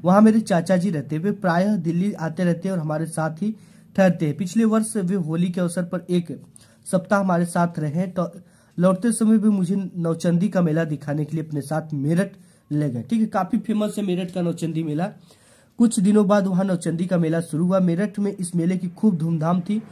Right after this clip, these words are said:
नौचंदी का मेला उत्तर भारत का महत्वपूर्ण मेला माना जाता है। यह प्रतिवर्ष मार्च अप्रैल में मेरठ नगर में आयोजित किया जाता है। इसके लिए एक स्थान निश्चित है। लगभग दस से पन्द्रह दिन तक नगर में मेले की खूब धूमधाम रहती है। मैं भी चाचा जी के साथ कई बार मेला देखने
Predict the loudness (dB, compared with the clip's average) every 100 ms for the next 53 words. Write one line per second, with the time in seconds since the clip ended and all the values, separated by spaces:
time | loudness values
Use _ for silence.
0 | -20 -18 -2 2 2 2 2 4 4 6
1 | 6 4 0 0 -2 0 0 0 0 0
2 | 2 2 0 -2 -4 -6 -6 -4 -6 -6
3 | -6 -4 -6 -12 -20 _ _ _ _ 4
4 | 4 4 0 4 4 4 2 2 0 -2
5 | -2 -2 0 0 -2 -2 -2 0 0 0
6 | 0 -2 -2 -4 -2 -2 -2 -4 -6 -4
7 | -4 -2 -4 -4 -6 -8 -4 -4 -6 -16
8 | -18 0 2 2 0 2 2 2 2 0
9 | -6 -20 -20 -12 -2 -2 0 0 2 2
10 | 2 0 0 0 -2 0 2 0 0 -2
11 | -4 -6 -2 -2 0 0 0 -2 -2 -4
12 | -6 -8 -8 -12 -14 0 4 8 8 8
13 | 4 4 2 2 0 0 2 2 2 0
14 | 2 4 4 2 0 -2 -2 -4